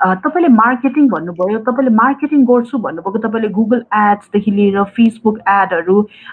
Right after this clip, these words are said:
अब Google ट्रेन्ड्सदेखि लिएर किवर्ड रिसर्चहरू, यो सबै,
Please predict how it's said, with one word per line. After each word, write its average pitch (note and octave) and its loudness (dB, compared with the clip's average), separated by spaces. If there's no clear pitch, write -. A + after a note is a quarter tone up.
अब F3 0
Google A#3 4
ट्रेन्ड्सदेखि G#3 0
लिएर G3+ 4
किवर्ड A3 4
रिसर्चहरू, F#3+ -2
यो G3 2
सबै, B3 -2